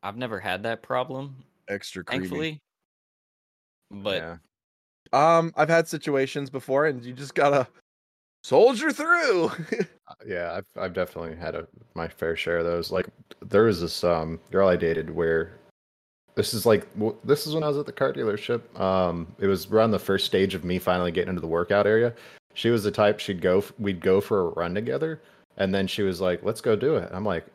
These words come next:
Speaker 3: "Uh, no, we need a shower first."
Speaker 1: Yeah, let's go take a shower. <laughs>
Speaker 2: So is that how, your way of, like, kind of hinting at that fact? Like, there's no easy way to be like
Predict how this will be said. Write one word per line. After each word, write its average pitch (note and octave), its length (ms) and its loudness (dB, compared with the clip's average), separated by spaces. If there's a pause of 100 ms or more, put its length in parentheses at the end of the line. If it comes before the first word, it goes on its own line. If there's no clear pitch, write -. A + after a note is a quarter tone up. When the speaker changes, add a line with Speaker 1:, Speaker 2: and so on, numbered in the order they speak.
Speaker 3:
"Uh, F#2 240 0
no, E2 160 -6
we F#2 80 -4
need D3+ 140 -4
a F#2+ 40 -4
shower F2+ 440 -4
first." C#3 400 -6
Speaker 1:
Yeah, G#2+ 100 -8
let's A2 180 -8
go D#3+ 120 -8
take D#3+ 180 -8
a C3 60 -8
shower. A2 500 0 (240)
<laughs> C#3+ 80 -8 (720)
Speaker 2:
So D3 80 6
is C#3+ 80 2
that D#3 160 4
how, D#3+ 100 2
your D3 320 0
way C3 280 0
of, B2+ 100 2
like, A#2+ 180 -2
kind B2 280 -6
of G#2+ 160 0 (160)
hinting A#2+ 580 -4 (120)
at B2+ 200 -2
that C#3 200 -2
fact? C3 180 -4
Like, B2 140 -2
there's D3+ 160 -2
no E3+ 200 6
easy D3+ 320 -2
way C3 460 4 (320)
to C#3 100 -2
be B2+ 140 0
like A#2+ 260 2